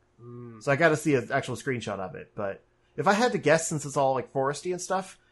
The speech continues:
Speaker 2: I'd say it's Grass Fairy.
Speaker 1: I'll take that.
Speaker 2: Yeah,
Speaker 1: As
Speaker 2: that'd
Speaker 1: long
Speaker 2: be
Speaker 1: as it's
Speaker 2: pretty cool.
Speaker 1: fairy, I need more fairy Pokemon.
Speaker 2: So many of the, like, the alternate versions, though, are fairies. Like, as
Speaker 1: Yeah,
Speaker 2: subtype.
Speaker 1: but I want more.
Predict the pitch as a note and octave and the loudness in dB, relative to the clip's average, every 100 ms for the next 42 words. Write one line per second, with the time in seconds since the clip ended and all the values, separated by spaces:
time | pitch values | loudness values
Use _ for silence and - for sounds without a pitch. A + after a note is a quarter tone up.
0 | _ C3 C#3 C#3+ D#3+ C#3 - B2 A2+ A2+ | _ 0 2 4 4 4 0 2 2 2
1 | - - _ A#2 G2+ G2+ G2+ G#2 _ _ | -4 -10 _ -4 -4 -4 -8 -12 _ _
2 | _ _ _ _ _ _ _ - - F#3+ | _ _ _ _ _ _ _ -20 -6 -4
3 | G3 B3 G3 G3+ A#3+ - _ - D3+ G#2 | -4 -4 0 0 -2 -8 _ 0 2 2
4 | G2 F#3+ A3 D#3+ B2 A2 - D#3+ D3 C#3+ | 2 2 4 2 0 0 0 0 -2 -6
5 | D#3+ F#3+ F3+ F3 D#3+ E3 C#3 A#2 A#2 A2+ | -4 -2 -2 -2 -4 -4 -8 -12 -12 -12
6 | A#2+ _ _ _ _ _ _ _ - - | -14 _ _ _ _ _ _ _ -14 -6
7 | - G#3 B3 C4+ B3 A3+ - G3 F3+ E3 | 0 2 4 2 2 2 4 2 2 0
8 | F3 D#3+ D3+ - _ _ - F3+ F#3 F#3+ | 6 6 6 -6 _ _ 4 4 4 0
9 | F3+ D3 C#3+ D#3+ E3 D3+ C3 - B2 A#2 | 0 0 2 2 2 -2 -2 -2 2 2
10 | A#2 A#2+ A2 - C3+ A2+ E2+ - - - | 2 0 -4 -4 -4 -4 -6 -10 -10 -10
11 | C3 B2 C3 A3 A#3 C#3 G#2+ F3 F#3+ D#3 | -10 -4 -2 2 2 2 -2 -2 -4 -8
12 | D#3 E3+ A2+ G#2 | -8 -8 -10 -12